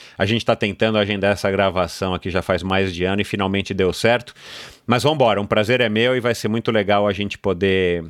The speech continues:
ouvir e reviver algumas histórias aí que a gente viveu, é, juntos. É, bom,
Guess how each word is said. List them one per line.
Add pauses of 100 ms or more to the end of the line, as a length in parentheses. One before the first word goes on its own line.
(120)
ouvir
e
reviver
algumas
histórias
aí
que
a
gente
viveu, (400)
é,
juntos. (540)
É, (440)
bom,